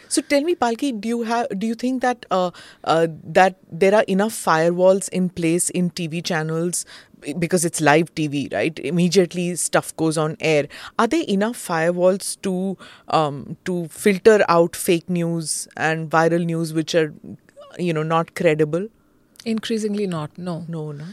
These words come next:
Speaker 2: I think, uh, I think the viral editor is setting the agenda now for newsrooms.
Speaker 1: Really?
Speaker 2: Yeah. I, and sometimes I feel that अगर Twitter बंद हो जाएगा, तो फिर चैनल कैसे चलेंगे? Because we are all looking at what is trending.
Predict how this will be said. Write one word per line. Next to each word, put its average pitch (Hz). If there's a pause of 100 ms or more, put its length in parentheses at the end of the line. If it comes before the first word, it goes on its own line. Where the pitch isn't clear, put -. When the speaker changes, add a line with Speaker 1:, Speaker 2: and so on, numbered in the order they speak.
(140)
Speaker 2:
I 202
think, 254
uh, 170 (220)
I 202
think 247
the 220
viral 190 (120)
editor 185 (160)
is 185
setting 190
the 190
agenda 165
now 147 (280)
for 180
newsrooms. 156
Speaker 1:
Really? 185
Speaker 2:
Yeah. 185
I, 196
and 226
sometimes 226
I 240
feel 240
that 233
अगर 240
Twitter 220
बंद 208
हो 226
जाएगा, 220
तो 233
फिर 233
चैनल 220
कैसे 220
चलेंगे? 190 (360)
Because 220
we 247
are 240
all 233
looking 254
at 240
what 208
is 240
trending. 202